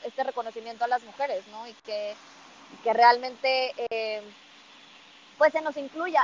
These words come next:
en todos los sentidos, ¿eh? No solamente en el financiero, que obviamente es mi tema, pero también en el económico, en el laboral, en el social, en,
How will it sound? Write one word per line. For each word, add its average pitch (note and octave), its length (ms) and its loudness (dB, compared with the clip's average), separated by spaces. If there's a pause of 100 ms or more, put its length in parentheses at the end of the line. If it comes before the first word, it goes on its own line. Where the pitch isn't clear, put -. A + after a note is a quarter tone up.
en C#4 120 -6
todos D#4 160 6
los G4 140 -2
sentidos, B3 400 -2
¿eh? B3+ 260 -4
No B3+ 140 -2
solamente C4+ 380 -2
en B3+ 40 -6
el B3 80 -12
financiero, A3+ 460 -8
que G#3 100 -8
obviamente G#3+ 380 -4
es G#3+ 80 -14
mi A3 80 -18
tema, G#3+ 280 -4
pero A3+ 180 -2
también B3+ 340 -6
en D4+ 80 -10
el D4+ 100 -10
económico, C4 460 -6
en C4+ 80 -6
el B3+ 80 -10
laboral, A3+ 420 2
en B3 120 -14
el A3+ 100 -12
social, A#3+ 320 2
en, A#3+ 100 -18